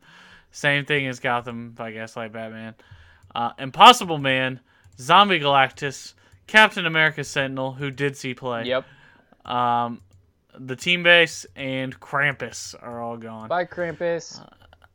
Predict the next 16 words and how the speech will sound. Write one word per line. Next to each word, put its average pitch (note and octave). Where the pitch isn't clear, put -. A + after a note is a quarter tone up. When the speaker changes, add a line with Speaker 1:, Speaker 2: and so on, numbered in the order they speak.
Speaker 1:
Uh, C3+
uh, C#3
monthly D#3
organized D3+
play G3+
kits. -
Uh, C3
the C3
Marvel D3+
X-Men, E3
so B2+
Angel, C#3+
Psylocke, C#3
and A#2
Rogue. D#3+
Speaker 2:
Nah. B2